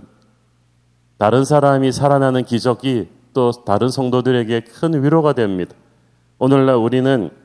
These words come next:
편한 환경에서 신앙생활을 하지만 당시 사회는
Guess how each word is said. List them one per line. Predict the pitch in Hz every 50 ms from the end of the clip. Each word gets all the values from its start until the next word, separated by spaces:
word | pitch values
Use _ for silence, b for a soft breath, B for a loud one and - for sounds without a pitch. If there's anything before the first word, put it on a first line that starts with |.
| _ _ _ _ _
편한 | - - 151 147 147 147 147
환경에서 | 139 143 139 135 139 135 135 131 135
신앙생활을 | 123 - - 123 123 123 123 113 135 123 123 117 120
하지만 | 113 104 107 113 113 127 135 127 101 - b b b b b b
당시 | - 101 101 113 110 - 147
사회는 | 139 - 147 135 123 120 123 123 131 143 139 107